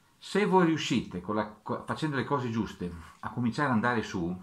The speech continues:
arriverete a un punto che sarete sopra, li guarderete dall'alto,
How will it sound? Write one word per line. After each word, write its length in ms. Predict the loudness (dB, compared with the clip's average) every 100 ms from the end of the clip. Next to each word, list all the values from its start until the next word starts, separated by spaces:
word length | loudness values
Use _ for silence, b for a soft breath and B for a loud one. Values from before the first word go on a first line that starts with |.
| -14 b b b b b b b
arriverete 480 | 0 2 2 2 2
a 20 |
un 80 | 0
punto 380 | 2 0 0 -4
che 160 | -2
sarete 360 | -4 -2 -2 -4
sopra, 240 | -4 -2
li 100 | 0
guarderete 560 | 2 2 2 2 0 0
dall'alto, 920 | 0 4 4 4 0 -2 -2 -4 B